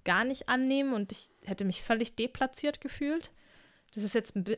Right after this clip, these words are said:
mittlerweile ein bisschen anders inzwischen. Also da, da wär's für mich wirklich so gewesen, so, "Oh mein Gott,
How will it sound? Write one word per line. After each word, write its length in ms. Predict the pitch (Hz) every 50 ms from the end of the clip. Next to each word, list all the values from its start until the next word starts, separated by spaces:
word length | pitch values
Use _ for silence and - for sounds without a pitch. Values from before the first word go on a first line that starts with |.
| - -
mittlerweile 420 | 226 220 226 202 185 190 185 185
ein 60 | 175
bisschen 240 | 175 175 - 185 175
anders 380 | - 170 160 165 175 - - -
inzwischen. 400 | - 175 - - 170 170 - -
Also 180 | 180 180 170 175
da, 220 | 185 185 190 185
da 160 | - 196 190
wär's 160 | 190 190 190 -
für 80 | 214
mich 160 | 196 180 - 202
wirklich 180 | 190 - 185
so 80 | - 208
gewesen, 300 | 190 190 202 190 185 185
so, 100 | 185 185 - - - - - - -
"Oh 40 |
mein 160 | 190 196 196 196
Gott, 340 | 226 220 226 220 214 -